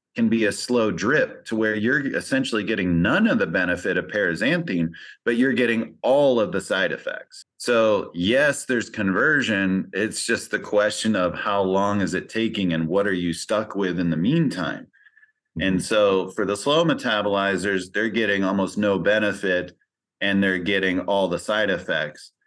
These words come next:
For the fast metabolizers, they're getting almost no benefit, but at least they're getting very little side effects. And then there's these Goldilocks people that are, you know, maybe twenty percent that are doing pretty well with caffeine.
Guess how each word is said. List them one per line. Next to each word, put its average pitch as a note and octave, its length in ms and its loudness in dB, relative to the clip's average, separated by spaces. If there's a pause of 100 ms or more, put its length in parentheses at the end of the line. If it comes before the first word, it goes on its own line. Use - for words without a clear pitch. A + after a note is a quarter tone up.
(200)
For G2 80 -4
the F#2+ 100 -2
fast D#3+ 400 -2
metabolizers, F#2+ 1040 0
they're D3+ 220 0
getting A2+ 380 -2
almost G2 340 0
no G2+ 220 2
benefit, F#2 680 0 (480)
but G#2 120 2
at F#2+ 120 2
least B2+ 300 2
they're A#2 120 0
getting G2 480 0
very G#2 300 0
little G#2+ 400 0
side F2 300 -2
effects. - 640 -8 (480)
And A2+ 160 2
then D#3+ 240 4
there's C#3 240 2
these A#2+ 220 2
Goldilocks A2+ 760 0
people G#2+ 500 0
that F#2+ 200 2
are, F#2+ 280 0
you F#2+ 140 -4
know, F#2+ 140 -2
maybe G2+ 320 -2
twenty A2+ 340 -2
percent G#2 560 -2
that G2+ 160 -2
are F#2+ 160 -2
doing G2+ 280 -2
pretty G2+ 280 -4
well G2 300 2
with F2+ 160 -4
caffeine. G#2+ 640 -2